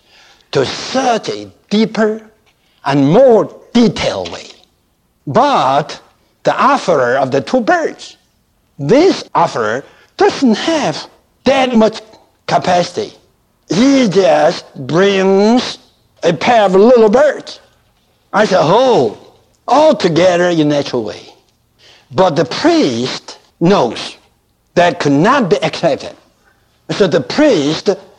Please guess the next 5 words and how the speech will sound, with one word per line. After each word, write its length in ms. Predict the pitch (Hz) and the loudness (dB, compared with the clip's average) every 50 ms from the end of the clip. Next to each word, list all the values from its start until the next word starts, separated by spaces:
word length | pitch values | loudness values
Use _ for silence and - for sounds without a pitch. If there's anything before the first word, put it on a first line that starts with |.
| _ | _
works 800 | - 147 151 180 196 196 190 180 175 165 151 143 - - - - - _ _ _ _ _ _ - | -4 -2 0 2 4 4 4 4 4 2 2 0 -2 -8 -12 -14 -18 _ _ _ _ _ _ -6
on 640 | 139 147 147 151 151 160 170 175 185 185 185 185 | -4 -2 -2 -2 -2 -2 0 0 0 0 0 0
the 200 | 156 151 143 - | 0 0 -2 -2
offering. 460 | - 101 87 82 - - - - - - - - - _ _ _ _ _ _ 349 _ _ _ _ _ _ _ _ _ _ _ _ _ _ _ _ | -6 -12 -12 -14 -18 -20 -20 -20 -20 -20 -20 -20 -20 _ _ _ _ _ _ _ _ _ _ _ _ _ _ _ _ _ _ _ _ _ _ _
Firstly, 960 | - - - 190 208 208 - - 196 196 202 208 202 202 202 202 208 208 | -6 -2 0 0 2 0 0 0 0 0 2 2 2 4 2 2 0 -2